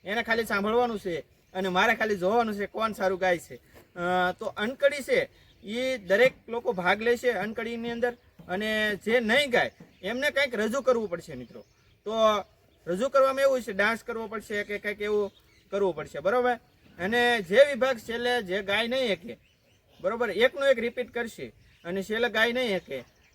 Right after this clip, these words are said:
અ, ઈ ટીમ આઉટ થશે અને જે છેલ્લે સુધી ટકશે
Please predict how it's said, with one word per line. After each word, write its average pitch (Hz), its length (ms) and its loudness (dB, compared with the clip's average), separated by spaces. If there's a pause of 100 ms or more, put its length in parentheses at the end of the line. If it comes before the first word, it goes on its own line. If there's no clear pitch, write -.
અ, 160 40 -16 (400)
ઈ 247 160 -6
ટીમ 240 240 -4
આઉટ 254 260 6
થશે 139 400 -14 (300)
અને 165 160 -10
જે 202 200 -6
છેલ્લે 254 300 6
સુધી 220 240 -2
ટકશે 180 460 -8